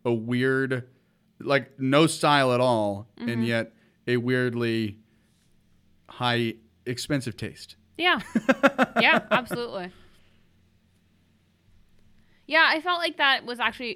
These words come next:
Speaker 2: it felt very out of place to me because it didn't feel like they were high rollers. He's an inventor, but maybe he's much more successful than I realized.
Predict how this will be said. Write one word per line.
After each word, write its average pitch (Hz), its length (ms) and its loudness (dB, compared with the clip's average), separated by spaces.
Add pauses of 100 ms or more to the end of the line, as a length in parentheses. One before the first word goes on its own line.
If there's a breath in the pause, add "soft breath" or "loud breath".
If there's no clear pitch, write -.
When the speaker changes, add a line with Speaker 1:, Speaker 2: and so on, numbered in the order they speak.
Speaker 2:
it 277 160 -6
felt 311 200 4
very 269 200 2
out 240 140 4
of 226 100 -8
place 214 240 -6
to 208 80 -12
me 180 140 -10
because 190 280 -10
it 196 160 -10
didn't 226 300 -8
feel 208 180 -6
like 196 220 -6
they 185 140 -8
were 175 340 -8 (800)
high 208 220 -6
rollers. 165 340 -10
He's 202 160 -14
an 196 80 -10
inventor, 165 460 -10
but 208 220 -8
maybe 277 220 -2
he's 302 200 -6
much 262 180 -6
more 240 140 -10
successful 233 500 -8
than 185 100 -8
I 175 100 -8
realized. 170 520 -10